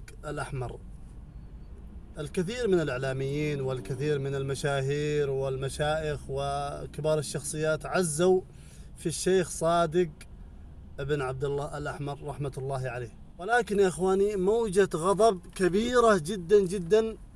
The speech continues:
واستياء في أوساط بعض اليمنيين، عبارات غير لائقة ودعاوى ومدري إيش وأنتم وأنتم، وجالسين يتكلموا على شخص قد مات، شخص انتقل إلى الدار الآخرة،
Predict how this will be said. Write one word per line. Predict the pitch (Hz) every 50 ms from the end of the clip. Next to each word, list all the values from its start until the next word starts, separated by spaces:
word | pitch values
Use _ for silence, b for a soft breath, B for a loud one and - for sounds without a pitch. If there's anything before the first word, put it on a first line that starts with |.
| - -
واستياء | - 165 165 - - - - 185 185 190 202 208 202 185 160
في | - 175 180
أوساط | 190 175 165 - - 185 190 190 202 196 - - - - 160
بعض | 165 175 165 170 165
اليمنيين، | 175 160 165 170 165 170 165 165 160 160 160 170 175 180 180 175 180 - - - - - -
عبارات | 156 160 175 170 165 170 175 175 170 160 -
غير | 127 135 156 156 147 143
لائقة | 151 147 151 151 143 135 - - 147 143 135 123 131 165 170
ودعاوى | 170 180 185 180 170 151 170 165 143 143 160 160 156 151 151 151 147 147 147 147 147 151 151 160
ومدري | 165 170 165 170 170 170 170 170 165 165 165 160 151 143 151 151 160 160 156 156 156
إيش | 156 147 - 170
وأنتم | 170 160 175 175 175 170 156 - 170 170 160 160
وأنتم، | 160 160 160 160 165 143 - 175 160 165
وجالسين | 170 170 165 180 190 190 185 - 196 196 185 180
يتكلموا | 165 - - 190 185 185 185 185 180 175
على | 160 151 170 170 165 151
شخص | - 196 196 - - - - - - - - - - - - - -
قد | - 156 147 135
مات، | 147 156 156 143 127 - - - - - - - - b b b b b b b b b b b b
شخص | - - - 196 180 - - -
انتقل | - 185 147 139 - 185 180 - 185 175
إلى | 180 165 160 156
الدار | 139 135 165 170 165 156
الآخرة، | 147 143 139 139 - - 123 110